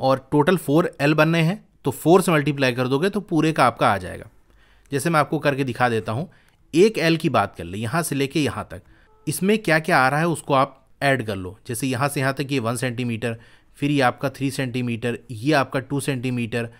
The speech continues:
और ये आपका थ्री सेंटीमीटर, और ये आपका फ़ोर सेंटीमीटर।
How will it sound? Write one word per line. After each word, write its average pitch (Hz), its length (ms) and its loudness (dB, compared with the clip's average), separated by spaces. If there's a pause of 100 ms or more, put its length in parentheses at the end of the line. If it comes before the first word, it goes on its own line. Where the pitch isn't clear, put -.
(340)
और 120 120 -2
ये 113 180 0
आपका 143 300 2
थ्री 131 180 -4
सेंटीमीटर, 123 720 -6
और 127 140 -4
ये 135 120 0
आपका 143 280 0
फ़ोर 131 280 -4
सेंटीमीटर। 101 580 -8